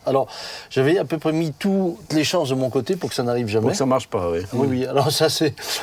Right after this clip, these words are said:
Speaker 1: puisque la dernière fois que je l'avais vu, moi, j'avais dix ans. Et puis, euh, eh bien, par une, euh, pas par une suite de circonstances, euh, dont seul Dieu peut être à l'origine,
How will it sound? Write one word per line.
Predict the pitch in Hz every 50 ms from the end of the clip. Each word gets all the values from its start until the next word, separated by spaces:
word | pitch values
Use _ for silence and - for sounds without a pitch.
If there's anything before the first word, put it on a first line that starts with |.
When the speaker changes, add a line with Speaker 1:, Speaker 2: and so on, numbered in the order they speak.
| - - -
Speaker 1:
puisque | 151 135 107 147
la | 143 127 127
dernière | 131 139 123
fois | - - 123
que | 113
je | 120
l'avais | 120 120
vu, | 110 131 143
moi, | 135 120 113
j'avais | 104 110 107 104
dix | 101 101 107 104 98 117
ans. | 135 160 - - - - - - - - - - - - - - - - - - - - -
Et | - 147 135 113
puis, | - - - 165 170 175 170 151 135 123
euh, | 123 120 110 107 104 - - - - - - - - - - - -
eh | 135 131
bien, | 127 135 147 143 127
par | - 175 139 123
une, | 127 127 123 120 120
euh, | 117 113 110 110 107 107 107 107 107 107 107 107 104 107 104 104 104 104 107 - -
pas | 110 104
par | - - 104 98 98 98
une | 104 104 104 101 98 98 98 104 104 101 107
suite | - - - - 196 160 135 123
de | 117 143 127
circonstances, | 117 - - 180 143 - - 156 135 117 - 156 151 143 131 117 - -
euh, | 127 113 113 110 107 110 110 110 110 110 113
dont | 110 107 120 120 110
seul | - - 123 117 113 107
Dieu | 104 113 120 117 110 107
peut | - 107 101 98 98 98 98 101 101
être | 98 - - 104
à | 104
l'origine, | 104 101 98 101 95 107 135 151 156